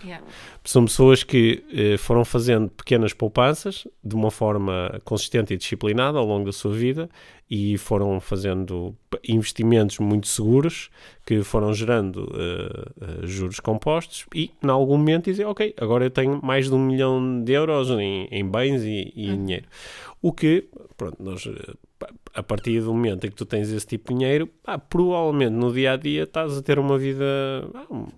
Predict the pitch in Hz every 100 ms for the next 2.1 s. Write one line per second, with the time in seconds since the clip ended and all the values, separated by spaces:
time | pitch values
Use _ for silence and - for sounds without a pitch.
0 | - - 95 104 104 104 101 101 98 -
1 | 104 117 139 139 95 120 - 110 - 110
2 | 107